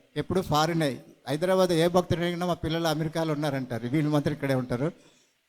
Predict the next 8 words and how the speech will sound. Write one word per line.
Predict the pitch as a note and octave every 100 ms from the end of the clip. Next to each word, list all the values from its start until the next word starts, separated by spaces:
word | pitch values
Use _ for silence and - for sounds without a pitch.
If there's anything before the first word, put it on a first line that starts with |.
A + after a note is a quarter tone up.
| _ - -
కాలం, | D#3 E3 E3+
కాలం | D#3 E3 E3+ F#3+
మారింది | F3 E3 E3+
కాబట్టి | E3+ E3 E3+
మనం | D#3+
ఏమనలేము. | D3 D3 C3+ C3+ C3+ E3+ - _ _ _
అయితే | E3 F#3 G3+ F3 D#3+
ఇద్దరు | E3+ F3 F#3+ F3 D#3 C#3